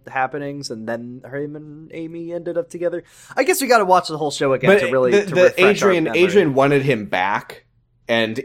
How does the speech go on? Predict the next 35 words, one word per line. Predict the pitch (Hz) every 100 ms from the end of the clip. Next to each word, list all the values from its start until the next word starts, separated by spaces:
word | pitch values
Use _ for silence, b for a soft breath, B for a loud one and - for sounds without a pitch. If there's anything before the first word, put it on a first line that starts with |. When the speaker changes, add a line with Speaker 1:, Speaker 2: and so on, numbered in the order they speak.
| -
Speaker 2:
and | 120 113
Speaker 1:
For | 110
Speaker 2:
what | 120
she, | 185
Speaker 1:
many | 135 123
Speaker 2:
what | 131
she's | -
Speaker 1:
years. | 139 -
Speaker 2:
saying | 147 135 127
right | 123 110
now | 110 104
is | 104
she's | 120 107
like, | 107
"If | 131 -
I | 135 156
had | 139 117
wanted | 107 117 104
him | 107 95
back, | 110 98 87
I | 101 117
would | 92
have | 82
had | 101 104 101
him | 113 101
back," | 85 76 - -
which | - 101
is | 92
not | 131 131
Speaker 1:
I, |
Speaker 2:
true. | 123 117 -
Speaker 1:
not | 117 95
true | 73
at | 80
all. | 67